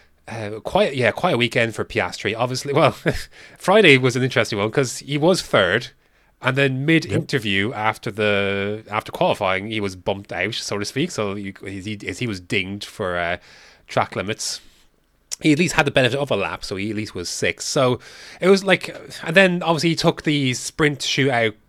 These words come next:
Speaker 1: uh, pole on merit, having beaten both Verstappen and then his teammate Norris made a mistake. Well, there's lots to talk about with Norris later, but I just wanna focus on Piastri for now. So, in a sense, in a, in a large sense for McLaren, it was,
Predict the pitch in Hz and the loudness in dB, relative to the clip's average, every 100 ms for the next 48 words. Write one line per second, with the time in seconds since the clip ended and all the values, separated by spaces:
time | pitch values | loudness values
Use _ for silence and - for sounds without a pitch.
0 | - 113 107 101 98 _ - 135 120 113 | -8 0 2 2 -2 _ -2 2 4 4
1 | 104 110 131 98 113 - 127 120 101 113 | 2 2 4 4 2 -2 -6 -6 -6 -6
2 | 110 107 98 107 98 - 123 - 123 107 | -4 -4 -2 -2 -4 0 0 2 -2 -2
3 | 101 - - _ _ _ 135 147 139 127 | -6 -12 -20 _ _ _ 4 6 6 4
4 | 117 107 - 131 110 101 110 107 101 104 | 4 0 0 -2 2 2 4 2 2 0
5 | 101 95 - 95 135 139 151 160 151 135 | -2 -4 -2 4 6 6 6 4 4 2
6 | 120 110 101 92 101 92 87 - 92 85 | -2 0 0 -2 -2 -2 -2 -2 -2 -2
7 | 82 87 - - - - 107 107 117 98 | -6 -10 -16 -20 -20 -10 -8 -4 -2 0
8 | 101 98 92 - 98 87 - 90 - 95 | -2 -2 -6 -2 -2 -2 -4 -6 -4 -2
9 | 82 82 - - - _ - 147 135 139 | -2 -4 -8 -20 -20 _ 0 2 2 0
10 | - - 165 156 185 165 170 170 147 151 | -10 -4 0 4 4 4 2 0 -2 -2
11 | 160 165 - - 147 135 135 110 127 113 | 0 0 -2 -4 -4 -2 -2 -2 0 2
12 | 101 139 151 | 2 0 -2